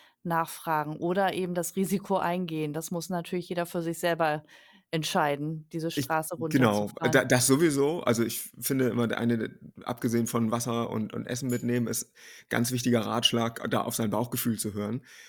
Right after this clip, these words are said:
Speaker 2: Wenn man
Speaker 1: Mhm.
Speaker 2: glaubt, das klappt nicht, dann klappt es wahrscheinlich auch nicht. Und dann ist es besser, lieber mal, äh, wie heißt es so schön, fünf Minuten feige zu sein,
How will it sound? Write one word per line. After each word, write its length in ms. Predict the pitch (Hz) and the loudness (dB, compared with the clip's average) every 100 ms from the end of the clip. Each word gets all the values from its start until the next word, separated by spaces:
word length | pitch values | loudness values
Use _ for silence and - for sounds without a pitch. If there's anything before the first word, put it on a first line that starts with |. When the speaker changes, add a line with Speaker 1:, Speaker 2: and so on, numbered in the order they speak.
| 196 | 0
Speaker 2:
Wenn 140 | 170 117 | 6 6
man 120 | 117 | 6
Speaker 1:
Mhm. 20 | |
Speaker 2:
glaubt, 260 | 113 120 120 | 4 0 0
das 100 | - | -2
klappt 300 | 131 - - | -4 -6 -6
nicht, 360 | 143 - - _ _ | -6 -6 -10 _ _
dann 120 | 117 | 0
klappt 260 | 110 139 - | 2 2 2
es 100 | 120 | 0
wahrscheinlich 440 | 107 - 95 101 | 0 -4 -4 -4
auch 120 | - 107 | -4 -2
nicht. 320 | 127 - - - - | -2 -4 -10 -20 -2
Und 120 | 123 | 4
dann 140 | 117 113 | 6 6
ist 100 | 117 | 4
es 120 | 117 | 4
besser, 260 | 123 131 127 | 2 4 6
lieber 260 | 123 123 | 6 6
mal, 360 | 117 113 113 113 | 6 6 4 4
äh, 340 | 110 110 107 | 2 2 2
wie 160 | 117 117 | 0 2
heißt 140 | 127 | 0
es 20 | |
so 80 | 127 | 0
schön, 160 | 123 123 | 0 0
fünf 220 | 143 139 | 0 0
Minuten 320 | 127 123 123 | 2 2 0
feige 320 | 135 151 131 | 0 2 2
zu 120 | 98 110 | 0 0
sein, 360 | 104 110 180 | 0 0 0